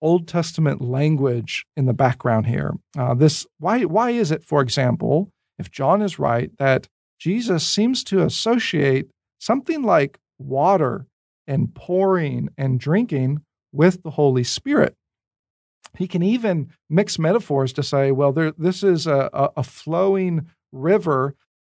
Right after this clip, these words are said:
uh, of living water." I think he may be actually echoing, uh, the prophet Ezekiel.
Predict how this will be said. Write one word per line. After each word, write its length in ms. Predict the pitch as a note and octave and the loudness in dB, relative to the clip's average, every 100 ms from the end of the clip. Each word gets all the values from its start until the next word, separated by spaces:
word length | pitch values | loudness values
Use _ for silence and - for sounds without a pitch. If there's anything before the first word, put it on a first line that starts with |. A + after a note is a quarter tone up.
| _ | _
uh, 160 | D3+ D#3 | -2 0
of 240 | D#3+ C3 | 0 0
living 460 | C#3 G3+ D#4 C#4 D#3 | 0 0 2 0 0
water." 400 | A2+ G#2+ - - _ _ _ _ - - | 0 -2 -4 -12 _ _ _ _ -20 -4
I 160 | D4 | 0
think 300 | F4+ F4 G3 | 0 0 -2
he 180 | - F3 | -2 0
may 380 | D#3 D3 A#3 B3+ | 2 2 0 -2
be 280 | E3 D#3+ D3+ | 0 0 2
actually 600 | D3+ F#3 - - C#3 C#3 | 0 -2 -4 -2 0 0
echoing, 760 | E3 F3+ D#3+ D3 C3+ B2+ B2 - - | 0 0 0 2 2 0 -4 -6 -4
uh, 280 | C3 B2+ - _ - - | 0 0 -4 _ -20 -14
the 60 | |
prophet 400 | - D#3 C3 - | 0 0 2 0
Ezekiel. 680 | B2+ G#2+ C#3+ C#3+ C#3+ D3+ | -2 0 0 0 -2 -2